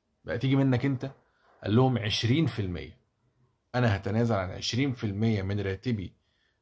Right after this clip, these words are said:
بالدولار واخده بالجنيه المصري، ودي اقل حاجه اقدمها للنادي الاهلي، آه، و-، واقل حاجه يعني يقدمها لاداره الاهلي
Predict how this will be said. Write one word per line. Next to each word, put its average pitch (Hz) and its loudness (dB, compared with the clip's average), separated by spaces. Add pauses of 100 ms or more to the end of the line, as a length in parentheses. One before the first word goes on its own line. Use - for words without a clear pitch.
بالدولار 104 4
واخده 113 4
بالجنيه 95 -4
المصري، 135 0
ودي 107 0
اقل 143 4
حاجه 139 0 (160)
اقدمها 113 2
للنادي 110 0
الاهلي، 117 -2 (1300)
آه، 98 0
و-، 95 -2
واقل 110 4
حاجه 135 0 (480)
يعني 98 -4
يقدمها 117 2
لاداره 101 -4
الاهلي 120 -2